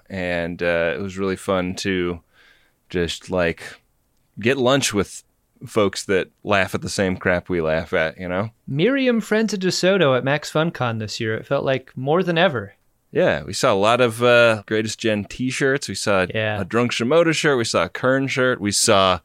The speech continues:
Speaker 1: a The Warrior, The Legends shirt.
Speaker 2: I remember seeing a couple of those, which I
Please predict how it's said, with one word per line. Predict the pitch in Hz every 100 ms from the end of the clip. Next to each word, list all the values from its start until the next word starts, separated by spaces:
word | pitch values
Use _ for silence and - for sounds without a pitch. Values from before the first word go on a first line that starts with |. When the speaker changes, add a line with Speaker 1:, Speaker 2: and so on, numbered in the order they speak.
| - - -
Speaker 1:
a | 101 95 92
The | 98 101
Warrior, | 90 107 110 110 104
The | 101 98
Legends | 101 117 113 120 123 117
shirt. | - 139 123 123 - - - - - - -
Speaker 2:
I | 151
remember | 196 226 160
seeing | 143 170 135
a |
couple | 123 170 196 143
of | 127
those, | 131 147 110 104 - 135
which | - - - - - - - - - - - - -
I | 147